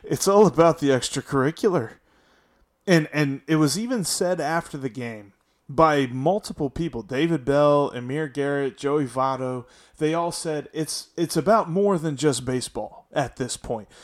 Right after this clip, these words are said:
which means it's becoming personal. What's happening with the Reds and Pirates rivalry, it's gone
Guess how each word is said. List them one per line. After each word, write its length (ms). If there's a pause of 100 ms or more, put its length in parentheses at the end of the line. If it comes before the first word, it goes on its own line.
which 240
means 600 (520)
it's 300
becoming 840
personal. 680 (680)
What's 420
happening 560
with 160
the 80
Reds 340
and 140
Pirates 480
rivalry, 580
it's 180
gone 440